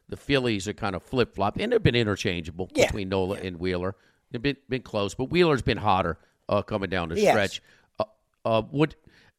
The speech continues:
Speaker 1: what do you think, and does the result of game one affect your approach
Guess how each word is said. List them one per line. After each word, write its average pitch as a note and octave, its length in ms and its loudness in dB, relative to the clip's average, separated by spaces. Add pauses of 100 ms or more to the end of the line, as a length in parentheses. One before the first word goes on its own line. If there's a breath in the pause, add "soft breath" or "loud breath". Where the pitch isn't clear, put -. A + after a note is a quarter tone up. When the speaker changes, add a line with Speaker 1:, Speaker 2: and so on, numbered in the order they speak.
(520 soft breath)
Speaker 1:
what C#3 340 -2
do E3 80 -12
you C#3+ 160 -8
think, D3 440 0
and C3+ 180 -4
does C3+ 240 2
the B2+ 60 -8
result B2 560 2
of G2+ 100 -2
game A2 300 -2
one G#2+ 260 0
affect G2 540 -2
your G#2+ 140 0
approach F#2+ 440 0